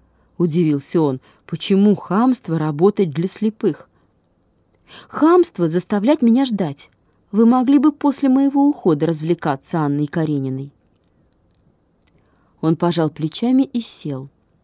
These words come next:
«Ну, вы, я вижу, сегодня не в духе». «Господи, да чего глупо! Вы, очевидно, решили глупостью поправить грубость», пробормотала она и отвернулась.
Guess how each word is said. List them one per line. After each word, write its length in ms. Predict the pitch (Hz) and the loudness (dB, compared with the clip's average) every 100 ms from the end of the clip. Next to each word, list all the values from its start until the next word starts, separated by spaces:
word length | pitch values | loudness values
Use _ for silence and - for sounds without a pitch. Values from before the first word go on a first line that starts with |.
| _ _ _ _ _ _ _ _ _ _ _ _ _ _ _ _ _ _ _ _ - | _ _ _ _ _ _ _ _ _ _ _ _ _ _ _ _ _ _ _ _ -2
«Ну, 340 | 247 330 349 302 196 | 2 4 4 2 0
вы, 180 | 208 277 | 4 6
я 180 | 208 | 6
вижу, 260 | 160 208 180 | 4 2 0
сегодня 540 | 170 147 147 170 165 | 0 -2 -2 0 2
не 140 | 160 165 | 2 0
в 100 | 143 | -2
духе». 460 | 135 127 - 131 - _ _ _ _ _ _ _ _ _ _ _ _ _ _ _ _ _ - | -8 -12 -12 -18 -20 _ _ _ _ _ _ _ _ _ _ _ _ _ _ _ _ _ -4
«Господи, 500 | 185 160 - 160 160 | -2 -2 -4 -8 -8
да 100 | 170 | -8
чего 280 | - 240 240 | -6 -4 -4
глупо! 500 | 165 160 147 170 165 _ _ _ _ - - | -4 -6 -8 -14 -18 _ _ _ _ -20 -2
Вы, 140 | 196 | 2
очевидно, 480 | 214 208 240 277 208 | 4 2 2 2 4
решили 540 | 196 208 - 262 240 233 _ _ _ _ - | 2 0 0 2 2 -2 _ _ _ _ -6
глупостью 640 | 220 262 226 180 - 185 | 2 4 4 0 -2 -4
поправить 500 | 185 185 247 247 175 | -2 -2 0 2 0
грубость», 580 | 147 151 143 143 - - _ _ - | 0 -2 -2 -4 -8 -14 _ _ -4
пробормотала 800 | 165 143 151 160 160 175 156 151 | -2 -2 -2 -2 -2 0 2 2
она 300 | 160 233 262 | 0 0 0
и 20 | |
отвернулась. 760 | 202 - 175 165 147 143 - | -2 -4 -4 -4 -6 -10 -12